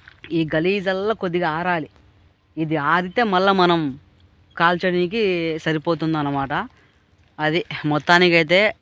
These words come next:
సగం రూపాయి భాగంలో పావలన్నర భాగం అయిపోయింది, ఇంకా పావల భాగం మిగిలింది. అది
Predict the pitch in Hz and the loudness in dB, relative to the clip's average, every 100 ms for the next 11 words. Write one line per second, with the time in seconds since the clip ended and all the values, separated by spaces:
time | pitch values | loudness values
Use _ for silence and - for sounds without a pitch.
0 | _ _ _ _ _ - - 156 165 180 | _ _ _ _ _ -6 4 6 8 6
1 | 185 - 170 170 165 180 180 160 156 170 | 4 -2 0 0 8 8 8 8 6 6
2 | 180 180 220 311 381 - _ _ _ _ | 4 4 4 4 0 -14 _ _ _ _
3 | _ _ _ _ _ _ _ - 170 180 | _ _ _ _ _ _ _ 4 6 8
4 | 190 180 175 165 185 190 - 131 160 214 | 8 6 6 6 8 8 4 4 6 8
5 | 214 185 156 185 185 175 214 185 - 165 | 8 6 6 6 6 6 4 4 4 4
6 | 170 170 156 151 160 196 185 156 160 160 | 6 4 2 4 6 6 4 4 4 4
7 | 151 127 - - - - - - - - | 2 -2 -10 -20 -20 -20 -20 -20 -20 -20
8 | - 147 151 | -2 0 2